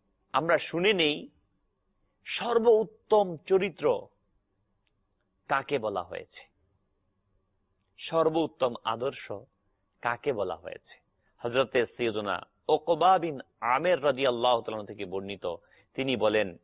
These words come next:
"আমি রসুল করিম রউফুর রহিম আলাইহিস সালাতু ওয়াস সালামের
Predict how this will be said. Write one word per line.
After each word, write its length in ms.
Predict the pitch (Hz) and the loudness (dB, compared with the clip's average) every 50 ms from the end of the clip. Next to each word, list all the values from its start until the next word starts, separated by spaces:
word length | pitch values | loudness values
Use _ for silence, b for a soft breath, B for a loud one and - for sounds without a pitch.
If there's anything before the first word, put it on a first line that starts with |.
| _ _ _ _ _ | _ _ _ _ _
"আমি 180 | - 131 139 123 | -6 -2 -2 0
রসুল 380 | 110 127 - - 139 127 117 107 | 0 -2 -2 -2 -2 -2 -2 0
করিম 480 | - 110 107 113 123 123 117 98 92 87 - b b b b b - | 2 0 0 2 0 -2 -2 -4 -8 -12 -18 b b b b b 0
রউফুর 480 | 113 139 - - 156 - - - 127 | 0 2 2 2 -2 -4 -4 -2 0
রহিম 300 | 127 117 117 123 123 117 | 0 0 0 -2 -4 -2
আলাইহিস 420 | 104 107 110 113 110 101 113 104 - _ _ | -2 -2 -2 -2 -4 -6 -8 -10 -10 _ _
সালাতু 420 | 101 92 95 101 120 127 - - | -2 0 2 2 2 0 0 -2
ওয়াস 200 | 104 98 - _ | -2 -2 -2 _
সালামের 600 | - 92 90 90 92 95 101 110 131 147 190 214 | 0 0 2 2 2 0 0 0 -2 -2 -4 -10